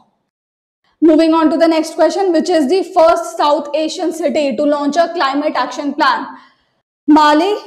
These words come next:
Sri Jayavardhanpuram Kotte, Jayavardhanpura Kotte, uh, Mumbai, Kathmandu, Thimphu are in the options, out of which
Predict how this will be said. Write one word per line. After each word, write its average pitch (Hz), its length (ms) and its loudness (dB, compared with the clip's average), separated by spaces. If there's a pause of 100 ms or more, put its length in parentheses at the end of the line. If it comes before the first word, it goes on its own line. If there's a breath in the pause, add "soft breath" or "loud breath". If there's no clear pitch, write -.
(220)
Sri 330 380 4
Jayavardhanpuram 302 1080 2
Kotte, 294 360 2 (1160)
Jayavardhanpura 302 880 0
Kotte, 277 320 2 (600 loud breath)
uh, 240 360 2
Mumbai, 311 680 2
Kathmandu, 277 680 -2
Thimphu 269 480 -6 (120)
are 277 180 2
in 269 140 -2
the 277 100 -2
options, 330 400 -2
out 277 220 -2
of 294 140 -2
which 294 200 -2